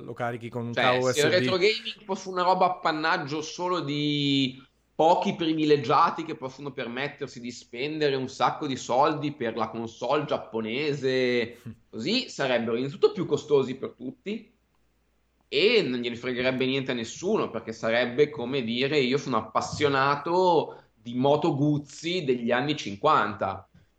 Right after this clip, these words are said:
Speaker 2: Che è magari un mondo bellissimo, però è un mondo, immagino, per, eh,
Speaker 1: Per pochi.
Speaker 2: persone abbienti.
Speaker 1: Esatto. Tu, ma sei anche collezionista alla fine? O
Speaker 2: No.
Speaker 1: No, non collezioni,
Speaker 2: Io non
Speaker 1: altro.
Speaker 2: so-, io sono l'opposto del collezionista. Tutto quello che ho lo uso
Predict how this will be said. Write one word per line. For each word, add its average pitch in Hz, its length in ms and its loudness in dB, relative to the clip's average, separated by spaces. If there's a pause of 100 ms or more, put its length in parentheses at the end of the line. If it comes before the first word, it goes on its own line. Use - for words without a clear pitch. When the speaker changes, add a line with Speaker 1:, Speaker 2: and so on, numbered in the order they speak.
(200)
Speaker 2:
Che 104 120 -6
è 113 540 2
magari 120 360 -2
un 110 180 -6
mondo 127 340 -2
bellissimo, 147 720 -4
però 117 380 2
è 107 140 2
un 110 180 -4
mondo, 107 240 -4
immagino, 110 520 -4
per, 113 280 -4
eh, 101 380 -4 (180)
Speaker 1:
Per 135 180 -4
pochi. 127 360 -2
Speaker 2:
persone 120 280 -2
abbienti. 120 680 0
Speaker 1:
Esatto. 120 500 -10
Tu, 190 120 0
ma 202 80 4
sei 156 160 4
anche 165 200 2
collezionista 202 680 -2
alla 117 120 -4
fine? 120 500 -6
O 131 420 2 (100)
Speaker 2:
No. - 320 0 (560)
Speaker 1:
No, 135 220 -10
non 143 100 -10
collezioni, 139 520 0
Speaker 2:
Io - 60 2
non - 100 4
Speaker 1:
altro. 180 140 0
Speaker 2:
so-, - 80 -6
io 226 80 -4
sono 190 200 0
l'opposto 180 600 0
del 180 160 6
collezionista. 175 560 -2
Tutto 202 300 0
quello 185 260 6
che 160 160 2
ho 170 160 8
lo 151 280 6
uso 196 640 0